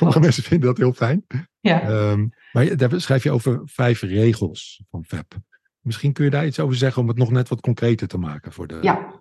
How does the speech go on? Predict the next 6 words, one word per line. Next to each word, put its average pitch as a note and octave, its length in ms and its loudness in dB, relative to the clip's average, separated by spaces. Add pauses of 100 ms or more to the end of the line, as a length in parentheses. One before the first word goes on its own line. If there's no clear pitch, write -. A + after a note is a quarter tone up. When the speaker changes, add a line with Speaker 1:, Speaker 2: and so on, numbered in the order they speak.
Speaker 2:
luisteraar. - 400 -8
Speaker 1:
Ja. - 120 -20
Speaker 2:
Kijk. - 480 -20
Speaker 1:
Ja. - 360 0 (500)
<clears throat> A3+ 760 4 (1000)
Ehm, G3 420 2